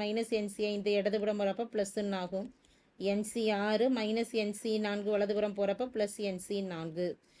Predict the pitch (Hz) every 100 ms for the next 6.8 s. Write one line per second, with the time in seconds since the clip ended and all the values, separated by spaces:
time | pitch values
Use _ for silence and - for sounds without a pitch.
0 | - _ 233 247 240 240 226 247 240 240
1 | 202 226 214 220 262 220 220 220 233 226
2 | 226 - 214 214 208 208 214 202 196 190
3 | 190 208 277 - - _ _ 185 196 202
4 | 220 208 196 196 202 208 202 220 302 -
5 | 185 175 175 202 190 175 170 170 175 180
6 | - _ _ _ - 214 226 254